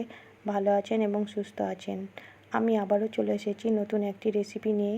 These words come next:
রেসিপিটি হলো আলু সয়াবিনের নিরামিষ পদ। এই রেসিপিটি খুব কম সময়ে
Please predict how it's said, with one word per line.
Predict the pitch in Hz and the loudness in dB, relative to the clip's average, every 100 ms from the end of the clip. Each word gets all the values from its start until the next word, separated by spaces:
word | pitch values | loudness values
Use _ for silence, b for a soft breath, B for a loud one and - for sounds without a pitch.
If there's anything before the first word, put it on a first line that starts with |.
| 262 | -4
রেসিপিটি | 208 202 - 220 220 226 | -6 -6 -2 -2 2 2
হলো | 214 196 214 247 B B B - | 2 0 -2 -4 B B B 2
আলু | 214 220 | 4 4
সয়াবিনের | 220 214 202 202 208 214 | 2 4 4 4 2 2
নিরামিষ | 202 196 196 208 - | 0 0 -2 -4 -6
পদ। | 202 190 185 - - | -4 -4 -6 -18 -2
এই | 233 | 2
রেসিপিটি | 233 220 226 240 226 226 | 4 4 2 -6 -4 -4
খুব | 226 - 240 | -2 0 0
কম | - 214 226 | 0 0 0
সময়ে | 240 220 208 | -2 -2 0